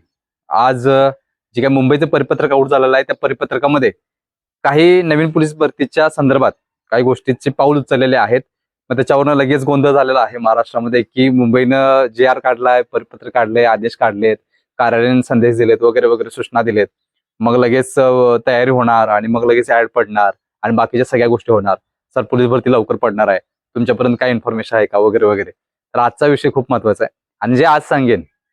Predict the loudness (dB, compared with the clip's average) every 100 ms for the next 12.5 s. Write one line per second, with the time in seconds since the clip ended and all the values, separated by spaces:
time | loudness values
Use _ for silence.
0 | _ _ -2 -2 0 0 0 0 0 -2
1 | -2 0 2 2 2 -2 -2 -4 -6 _
2 | _ _ -2 0 0 0 0 0 0 0
3 | 0 2 0 -2 _ -4 0 0 0 0
4 | -2 0 -4 -2 -2 -2 -2 -4 -2 -12
5 | -8 -10 _ _ _ -10 -6 -2 0 0
6 | -2 -2 -2 0 0 0 2 0 0 -2
7 | -2 -12 _ _ _ 0 2 2 -2 -2
8 | 2 2 2 -2 -2 -4 -6 -2 0 0
9 | -2 -4 -8 -4 -6 -4 -2 -2 0 -2
10 | 0 -4 -4 -16 _ _ _ _ _ _
11 | _ _ -4 0 0 0 0 0 0 -2
12 | -2 -2 -2 -2